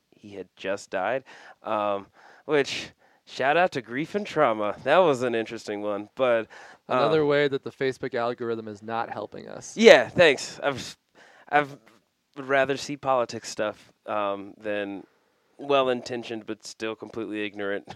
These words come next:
Speaker 1: <laughs> posts about my dead friend. Um, but it's also a great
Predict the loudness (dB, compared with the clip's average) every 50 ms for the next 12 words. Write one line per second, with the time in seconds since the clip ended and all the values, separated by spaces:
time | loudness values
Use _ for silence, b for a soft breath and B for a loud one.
0 | _ -14 -12 -6 -4 -4 -4 -4 -6 -12 -18 B B B B B B B B -4
1 | -2 0 2 2 2 2 0 -2 -4 -4 -2 -2 -2 -2 -4 -6 -8 -8 -8 -6
2 | -2 0 0 0 -2 -4 -10 -18 -16 _ 4 6 6 8 8 6 6 6 4 2
3 | 0 -4 -10 -14 B B B B B B B B B B B B B _ _ _
4 | 12 12 12 10 8 6 6 6 -8 -8 6 10 10 10 10 10 8 8 8 8
5 | 8 6 4 4 4 4 4 2 0 6 6 6 6 6 2 -2 -8